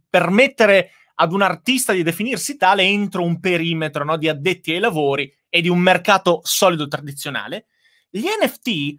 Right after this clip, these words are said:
stanno spostando sempre di più e cercando di intercettare una democrazia, quella del web, uno vale uno.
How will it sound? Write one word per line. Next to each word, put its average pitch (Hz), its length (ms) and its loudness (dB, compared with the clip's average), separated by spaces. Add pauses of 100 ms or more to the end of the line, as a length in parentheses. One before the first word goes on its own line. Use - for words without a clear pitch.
stanno 202 460 0
spostando 175 1200 0
sempre 185 680 -2
di 147 160 -6
più 131 240 -4
e 214 60 0
cercando 185 460 2
di 156 120 -4
intercettare 247 880 0 (200)
una 330 280 4
democrazia, 185 720 0
quella 170 240 4
del 160 120 0
web, 156 600 2 (300)
uno 190 300 4
vale 156 220 4
uno. 110 400 -4